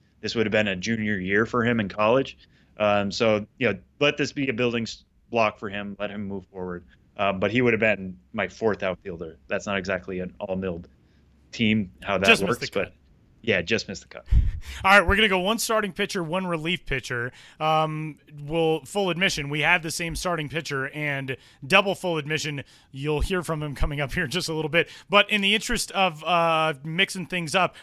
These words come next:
Speaker 2: rather than John Duplantier, I went with Michael Kopech, the Chicago White Sox organization. Kinda needed a bounce-back year, um, had been questioned on people's radar as far as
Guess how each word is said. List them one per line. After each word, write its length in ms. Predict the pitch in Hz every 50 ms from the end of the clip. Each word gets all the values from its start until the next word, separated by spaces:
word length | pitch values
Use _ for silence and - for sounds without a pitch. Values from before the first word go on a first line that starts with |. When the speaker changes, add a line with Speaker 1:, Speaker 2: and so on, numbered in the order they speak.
| - - -
Speaker 2:
rather 460 | 143 143 175 202 254 302 262 240 208
than 220 | 156 175 165 156
John 260 | 127 165 160 151 147 135
Duplantier, 640 | 147 - - 151 139 135 120 113 127 127 139 175 180 -
I 140 | 165 180
went 280 | 190 180 185 185 - 151
with 220 | 165 160 156 123
Michael 320 | 123 160 160 160 - 147 123
Kopech, 640 | - - - 202 202 180 - 160 147 143 139 - - - - - - _
the 80 | -
Chicago 340 | 131 - - 170 151 147 139
White 280 | 135 131 170 196 208 -
Sox 300 | - 185 165 156 - -
organization. 760 | 165 156 143 143 143 127 147 147 139 - 151 143 139 127 107 _ _ _ _ _ _ _ _ _ _ _ - -
Kinda 260 | - 247 330 359 339
needed 300 | 285 240 254 262 254 247
a 80 | 226 208
bounce-back 680 | 147 151 185 196 208 196 - - 208 196 185 175 - 151
year, 400 | 160 170 180 180 180 180 175 - - - - - _
um, 460 | - 143 151 151 151 151 151 151 151
had 340 | 139 120 131 170 170 151 139
been 380 | 143 190 196 185 185 185 180 160 - - - - _ _ - 160 139
questioned 720 | - - - 202 202 202 - - 220 214 208 208 202 208
on 260 | - - 180 175 170
people's 400 | - 190 202 180 202 175 139 123
radar 440 | 151 170 185 185 185 175 180 175 170
as 120 | 151 143
far 320 | - - - 165 160 156 151
as 320 | 147 139 135 120 - -